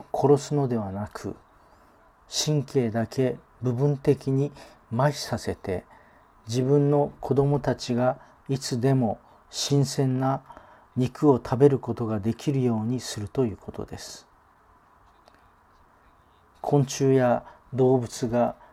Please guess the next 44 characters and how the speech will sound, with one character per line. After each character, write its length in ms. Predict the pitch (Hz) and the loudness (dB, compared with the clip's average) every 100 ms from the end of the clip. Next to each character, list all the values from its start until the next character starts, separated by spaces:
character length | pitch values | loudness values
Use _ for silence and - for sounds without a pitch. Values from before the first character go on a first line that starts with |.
| _ | _
自 160 | 110 120 | -6 -4
分 240 | 135 151 | 0 2
よ 120 | 143 131 | 4 2
り 120 | 107 | 0
強 420 | - - 139 156 | -8 -2 2 2
い 80 | 147 | 2
も 160 | 120 | 2
の 160 | 117 120 | 2 2
に 240 | 110 117 - - - | 2 0 -2 -16 -12
食 140 | - | -2
わ 80 | 127 | 0
れ 140 | 127 131 | 2 0
る 100 | 110 | -2
こ 140 | - | -6
と 180 | 104 113 | -2 0
は 220 | 107 110 - - - - _ | 0 -6 -8 -20 -20 -20 _
自 240 | - - | -10 -2
然 280 | 127 143 131 | 2 4 4
の 80 | 120 | 0
断 340 | 107 - 135 131 | -4 -4 -2 0
り 120 | 127 | 0
な 120 | 127 | 0
の 200 | 123 98 | 0 -2
で、 220 | 92 90 - _ _ _ _ _ _ - | -6 -12 -14 _ _ _ _ _ _ -6
毛 120 | 123 | -2
虫 300 | 127 - 127 | -2 -2 0
や 240 | 123 113 - | 0 0 -2
バ 120 | 120 | -2
ッ 40 | 117 | -2
タ 220 | - 127 | -2 -2
が 240 | 123 131 - - - - _ | 0 -2 -4 -20 -20 -20 _
ス 280 | - - 131 | -10 -6 -2
ズ 140 | 127 | 0
メ 160 | 135 139 | 2 2
バ 120 | 120 | 2
チ 200 | 113 123 | 0 -4
に 100 | 135 | -4
食 200 | 139 135 | -4 -2
わ 100 | 127 | -2
れ 100 | 131 | -2
る 100 | 113 | -4
こ 140 | - | -8
と 160 | 98 120 | -2 0
は 240 | 113 101 | 2 -2